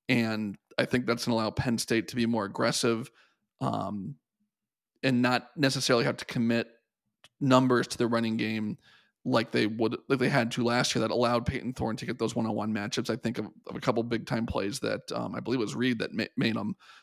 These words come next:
um, in one-on-one coverage. And I don't think you're gonna see a lot of that kind of, um,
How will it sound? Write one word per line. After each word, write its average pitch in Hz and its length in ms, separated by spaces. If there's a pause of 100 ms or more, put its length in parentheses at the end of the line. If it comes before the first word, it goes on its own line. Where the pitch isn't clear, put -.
(140)
um, 110 440
in 135 140
one-on-one 120 400
coverage. 131 480 (440)
And 110 520 (100)
I 139 40
don't 143 160
think 143 120
you're 127 80
gonna 127 140
see - 160
a 127 60
lot 117 220
of 120 160
that 120 240 (140)
kind 117 320
of, 104 420 (260)
um, 110 440